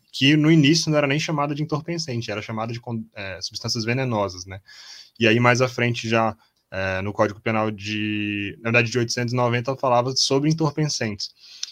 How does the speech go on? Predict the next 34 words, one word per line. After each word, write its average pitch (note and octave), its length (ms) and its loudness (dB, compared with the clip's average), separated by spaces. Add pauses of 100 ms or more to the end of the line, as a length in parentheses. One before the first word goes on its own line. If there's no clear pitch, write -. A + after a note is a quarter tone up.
(120)
Então, A#2 460 2
acho B2+ 140 -2
que B2+ 140 -2
pra A#2+ 160 -4
gente B2 160 -2
começar B2+ 340 0
a A#2+ 40 2
falar B2 240 2
sobre B2 260 -4
isso A#2+ 120 -4
também, B2+ 180 -2
acho B2+ 120 -4
que - 60 -12
seria C3+ 160 0
interessante B2+ 420 -2
a B2+ 60 -8
gente B2 120 -10
falar A#2+ 260 0
sobre C#3 320 -2
a D#3+ 60 4
origem D#3+ 340 6
disso, A2 200 -4
qual C3+ 180 0
que - 80 -10 (220)
foi D#3+ 140 4
o E3+ 80 8
intuito F3 480 0
de F3 120 -6
se E3 120 -6
proibir, C3 560 0 (500)
é, G2+ 440 -2
inicialmente C3 880 0 (220)
a, G#2 320 -4
a, G2 60 -6